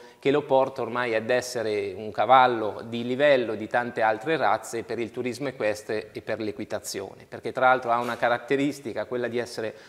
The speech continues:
un cavallo malleabile, molto docile, adatto soprattutto per i bambini, quindi come primo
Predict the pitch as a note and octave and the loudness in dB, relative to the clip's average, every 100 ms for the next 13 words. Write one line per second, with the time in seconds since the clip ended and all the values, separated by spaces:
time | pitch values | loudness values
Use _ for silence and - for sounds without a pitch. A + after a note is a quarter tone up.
0 | - - A#2 A#2+ C3+ B2+ B2 A2+ - A#2+ | -18 -12 0 6 8 8 4 0 -2 0
1 | B2+ C3+ C3+ B2+ B2 A#2+ A#2+ C3 B2+ D3+ | 2 8 10 10 8 0 0 -2 -2 0
2 | C3 A#2 A#2 B2 A#2+ A#2 C3+ B2 A#2+ - | 4 4 2 -2 -2 0 0 2 2 0
3 | G#2+ A#2+ A2+ - B2 - G#2 A2 G#2+ G#2+ | -8 -6 -8 -8 -12 -10 -8 -6 -6 -10
4 | - A#2+ A#2+ D3 C3 G2+ A#2+ G#2 G#2+ A2 | -2 -2 0 -2 -2 -4 -8 -8 -8 -8
5 | A2 B2 A#2+ A#2+ A2+ | -8 -6 -6 -4 -6